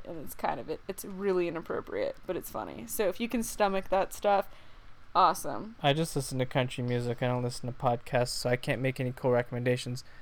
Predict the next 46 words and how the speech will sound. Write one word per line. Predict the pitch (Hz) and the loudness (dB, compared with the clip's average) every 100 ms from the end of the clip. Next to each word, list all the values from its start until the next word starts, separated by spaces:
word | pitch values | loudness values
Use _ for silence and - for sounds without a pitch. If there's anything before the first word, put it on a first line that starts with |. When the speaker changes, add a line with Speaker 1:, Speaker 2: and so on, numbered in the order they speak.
| - - - - | -14 -16 -14 4
Speaker 2:
But | 131 131 - - - - - - | 8 8 6 -6 -12 -14 -16 -8
I | 147 135 | 0 2
can | 135 | 4
tell | 147 139 | 8 10
you | 135 | 10
that | 131 131 123 - - - - - - - - | 10 8 8 0 -16 -16 -18 -16 -16 -16 -14
if | - | -2
you're | 127 | 4
really | 135 160 160 | 8 8 10
looking | 160 160 170 | 8 8 6
for | 156 160 156 151 147 - - - - - - - - - 262 | 4 6 10 10 8 2 -16 -14 -14 -12 -14 -14 -18 0 8
Speaker 1:
Oh, | 269 | 10
and | 269 | 8
if | 285 | 6
you're | 285 | 6
a | 285 | 6
Yankees | 254 254 311 294 | 6 4 2 2
fan, | 269 247 247 | 4 4 2
C | 254 | -2
C | 247 254 | -2 -2
Sabathia | 254 226 214 214 214 208 | 0 2 4 4 4 0
has | 226 180 - | 2 0 0
his | 190 185 - - - - - - - - | -2 -2 -8 -14 -16 -18 -20 -20 -20 -6
own | - 214 | 0 0
podcast, | 214 196 190 185 185 - | 2 2 2 4 2 2
and | - | -2
Speaker 2:
Okay, | - 131 | 2 2
Speaker 1:
it's | 120 | 4
really | 123 | 4
Speaker 2:
I | |
wasn't | 135 131 127 | 8 6 6
Speaker 1:
good. | 120 | 0
Speaker 2:
in | |
the | 120 | 0
middle | 123 120 | 0 0
of | 120 120 | -2 -4
trying | - 127 | -4 -4
to | 123 | -2
give | 123 123 | -4 -4
a | |
shout | - 131 127 | -2 -2 0
out | 127 127 | 0 -2
to | - | -6
somebody | - 127 131 127 | -4 -4 -4 -2
I | 127 | 0
like. | 139 131 131 - | 0 0 -4 -8